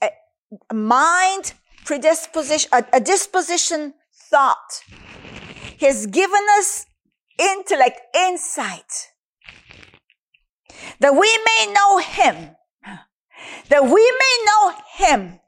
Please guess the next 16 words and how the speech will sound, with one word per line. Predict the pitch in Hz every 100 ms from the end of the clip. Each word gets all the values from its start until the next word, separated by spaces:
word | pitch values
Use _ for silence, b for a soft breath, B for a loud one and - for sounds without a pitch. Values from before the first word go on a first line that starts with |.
| b b -
who | 440 415
is | 339 302 - - -
true. | - - 349 294 294 - - - _ _ _ _ _ B B B B
Who | - 508 494
has | - 508 494 269 247
given | 427 440 403
you | 359 320 - 392 427
insight | 403 381 320 208
of | 285 226
knowing | 247 294 349 359 339 285 247 _
him | 320 254 196 -
who | 269
is | 220 196 -
true? | - 320 226 - _ _ _ _ _ _ _ _ _ _ _ _ _ _ _ _ _ _ _ _ _ _ _ _ _ _ _ _ _ _ _ _ _ _ _ _ _ _ -
The | 240
Son | 226 - 427 415 202 151